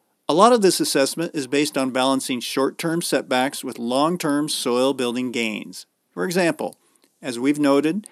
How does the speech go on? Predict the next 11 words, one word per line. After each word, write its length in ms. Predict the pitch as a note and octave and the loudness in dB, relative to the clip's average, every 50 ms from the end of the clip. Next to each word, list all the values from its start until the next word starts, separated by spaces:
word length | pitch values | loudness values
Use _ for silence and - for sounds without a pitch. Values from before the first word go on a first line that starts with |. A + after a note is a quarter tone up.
| _ _ - | _ _ -12
in 100 | - C#3+ | -8 -8
a 60 | B2+ | -8
couple 320 | B2 - D3+ C#3+ - D3+ C3+ | -4 -4 -4 -2 0 0 -2
of 140 | A#2 A2 | -2 0
recent 320 | C3 D3+ E3 - D3 A2+ - | 0 0 0 0 -2 -6 -2
podcasts, 720 | D#3 D#3+ F#3 G3 F3 - C#3 A#2 A2+ A#2 B2 - - - _ _ _ _ _ _ _ _ _ _ _ _ _ | -2 0 0 0 -2 -4 -4 -4 -2 -4 -6 -8 -12 -16 _ _ _ _ _ _ _ _ _ _ _ _ _
one 320 | - C3+ E3 G3+ A#3+ A#3 | -2 2 2 4 4 2
issue 320 | - F3+ D#3 C#3+ - D3 C#3 | 2 0 0 0 0 0 0
that's 200 | C3 C3 B2+ - | 0 -2 -2 -4
coming 300 | - D3+ C#3 C3 B2+ B2+ | -4 -4 -2 -2 -2 -2
up 240 | A#2+ B2+ D3+ - | -2 -4 -4 -6